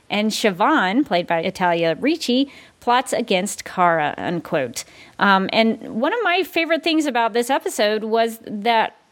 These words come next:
we got a lot of flashbacks into the story between all these different characters and how they interacted with each other. So let's talk about some of those.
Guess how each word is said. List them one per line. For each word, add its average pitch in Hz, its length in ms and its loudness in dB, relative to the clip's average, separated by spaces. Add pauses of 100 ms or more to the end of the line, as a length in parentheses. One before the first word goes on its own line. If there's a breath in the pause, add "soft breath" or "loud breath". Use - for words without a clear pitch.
(160)
we 233 220 -4
got 262 320 2
a - 80 0
lot 220 280 2
of 240 80 0
flashbacks - 920 -2
into 208 180 -4
the 196 100 -4
story 190 340 0
between 202 480 -2
all 196 160 2
these 208 180 2
different 208 300 -2
characters 196 640 2
and 180 100 -4
how 190 80 -4
they 185 140 -2
interacted 180 480 0
with 185 160 -2
each 196 180 -6
other. 196 280 0 (320 loud breath)
So 240 240 2
let's 262 380 0
talk 302 260 2
about 190 240 2
some 196 100 -4
of 170 80 -6
those. 165 340 -2